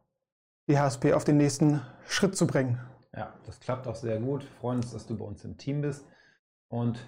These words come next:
Speaker 2: überaus hast du dann auch freitags hier die Regie übernommen und f-, wechselst die Kameras, die Perspektiven.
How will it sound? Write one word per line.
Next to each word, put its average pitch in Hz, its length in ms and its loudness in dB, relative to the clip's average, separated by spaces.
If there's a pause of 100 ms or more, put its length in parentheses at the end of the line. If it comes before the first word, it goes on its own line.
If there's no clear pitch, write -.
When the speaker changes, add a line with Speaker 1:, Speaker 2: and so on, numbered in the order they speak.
(120)
Speaker 2:
überaus 117 500 -2
hast - 240 -6
du 120 60 -4
dann 110 180 -2
auch - 120 -8
freitags - 640 -2
hier 107 120 -4
die 104 120 -4
Regie 101 400 -2
übernommen 110 720 0
und 104 200 -8
f-, - 400 -20
wechselst 113 600 -6
die 113 100 -10
Kameras, 113 520 -6
die 113 100 -6
Perspektiven. 120 920 -8